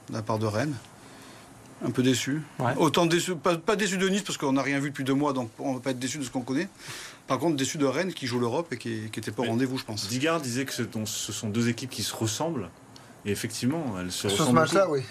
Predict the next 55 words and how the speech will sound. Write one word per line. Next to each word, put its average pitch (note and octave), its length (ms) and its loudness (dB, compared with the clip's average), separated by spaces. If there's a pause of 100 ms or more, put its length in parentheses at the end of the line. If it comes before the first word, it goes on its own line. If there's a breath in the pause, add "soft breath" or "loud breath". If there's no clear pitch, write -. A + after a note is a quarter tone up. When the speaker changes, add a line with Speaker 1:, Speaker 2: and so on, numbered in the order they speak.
Speaker 3:
Sur D#3 80 -4
Speaker 1:
Ouais, E3 100 2
ouais, F3+ 60 2
Speaker 3:
ce F3 80 -2
Speaker 1:
sur, D#3 100 2
et D#3 80 2
au D3+ 60 4
Speaker 3:
match-là, C#3+ 140 4
Speaker 1:
jour G3 100 4
rouge A3 100 2
et G#3+ 40 4
Speaker 3:
oui. F#3 40 0
Speaker 1:
noir F#3 140 2
tous F#3+ 80 -4
les E3 80 0
deux, D3+ 100 -2
c'est D#3+ 140 -6
ça. C3+ 160 -4
Speaker 3:
En G#2 120 -6
rouge G#2 240 -6
et G#2+ 60 -2
noir A#2+ 260 0
tous A2+ 80 -6
les A2 60 0
Speaker 1:
Ouais, - 80 4
Speaker 3:
deux. - 80 2
Speaker 1:
ouais, C3 80 0 (140)
se - 80 -8
ressemblent. A2+ 260 -2
Speaker 3:
Mais, A2+ 120 -2
mais A2+ 100 0
en G#2 120 -2
plus, D#3+ 240 -4
elles A2 140 2
se - 140 -4
ressemblent A2 400 -2
sur G2+ 220 -4
l'apathie, G#2+ 540 -4
sur A2+ 320 -4
une G2+ 60 -2
espèce G#2 320 -4
de, F#2+ 240 -4 (400 loud breath)
de, G2 120 -6
de, F#2 360 -2
de, F2+ 240 -4 (260 loud breath)
de G#2+ 120 2
rythme A#2 460 2
un A2 100 0
peu, G#2+ 180 -4
euh, A2+ 420 2
ronronnant, A2 840 2
euh, G2+ 40 2 (300)
post-sieste C3+ 680 0
ou G#2+ 40 -8
pré-sieste. C#3 720 -2